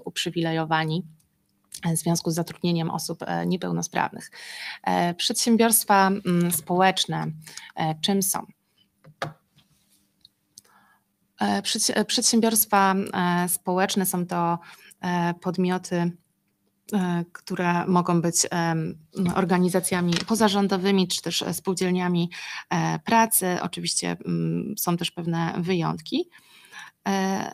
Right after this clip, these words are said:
ale, e, liczy się to, aby ich celem, e, s-, e, ich celem nie było pozyskiwanie, e, zysków, tylko działanie na rzecz, e, społeczeństwa, aby to były to działania społeczne. E, spółdzielnie, e, socjalne z kolei,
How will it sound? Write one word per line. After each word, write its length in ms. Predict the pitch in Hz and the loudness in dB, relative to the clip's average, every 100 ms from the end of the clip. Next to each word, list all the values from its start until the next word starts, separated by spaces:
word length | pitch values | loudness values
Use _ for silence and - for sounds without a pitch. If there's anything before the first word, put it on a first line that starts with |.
| - _ _ _ | -14 _ _ _
ale, 400 | 254 262 254 254 | 6 8 6 6
e, 180 | - 208 | 4 2
liczy 260 | 226 220 220 | 2 2 -2
się 140 | 190 | -2
to, 300 | 185 220 233 | -2 2 4
aby 420 | 190 180 180 175 - | 2 0 0 0 -2
ich 160 | 185 | -6
celem, 440 | - 202 190 180 175 | -2 0 2 0 0
e, 220 | 175 170 | -2 -2
s-, 200 | 165 - | -4 -6
e, 120 | 180 | -6
ich 180 | - 180 | -8 -8
celem 300 | - 214 190 | -2 -2 0
nie 120 | 180 | -2
było 180 | 175 185 | 0 -2
pozyskiwanie, 720 | 175 170 - 170 170 165 160 - - - - | -2 -6 -6 -4 -4 -2 -4 -8 -16 -12 -8
e, 120 | 175 | -4
zysków, 400 | 220 208 190 - | -4 -4 -6 -8
tylko 500 | 175 - - 85 170 | -6 -4 -4 -2 -4
działanie 440 | 90 85 85 117 | -2 0 0 -2
na 120 | 80 | -4
rzecz, 240 | 165 - - | -6 -8 -8
e, 120 | - | -8
społeczeństwa, 720 | - 165 165 - 196 - 180 | -8 -10 -6 -4 -4 -4 -4
aby 160 | 160 160 | -4 -8
to 120 | 165 | -8
były 140 | 160 | -8
to 100 | 160 | -6
działania 580 | - 160 - 156 76 80 - | -6 -4 -4 -4 -6 -6 -8
społeczne. 720 | - 90 80 78 - 80 80 _ _ _ _ _ - - | -6 -4 -2 -4 -2 -4 -4 _ _ _ _ _ -20 -4
E, 180 | 185 175 | 0 2
spółdzielnie, 720 | 175 190 185 190 175 165 160 - | 0 0 2 4 4 2 0 -2
e, 140 | 160 | -2
socjalne 560 | - 190 254 254 240 226 | -2 0 4 6 6 2
z 80 | |
kolei, 440 | - 208 196 196 | 0 0 2 2